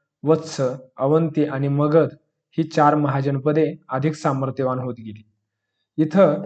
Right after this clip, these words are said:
बघा, महाजनपद म्हणजे काय? इथं लक्षात येईल, महा हा शब्द आलेला आहे. महा म्हणजे मोठे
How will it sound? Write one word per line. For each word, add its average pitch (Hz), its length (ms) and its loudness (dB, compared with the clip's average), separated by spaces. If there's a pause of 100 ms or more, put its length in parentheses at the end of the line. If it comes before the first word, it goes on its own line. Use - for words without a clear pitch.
(300)
बघा, 139 180 0 (220)
महाजनपद 185 640 2
म्हणजे 175 340 4
काय? 120 220 -4 (720)
इथं 180 480 2
लक्षात 160 340 0
येईल, 139 140 0
महा 156 500 0
हा 185 200 4
शब्द 147 280 0
आलेला 117 320 4
आहे. 107 120 -10 (480)
महा 147 240 0
म्हणजे 156 360 -4 (100)
मोठे 180 540 0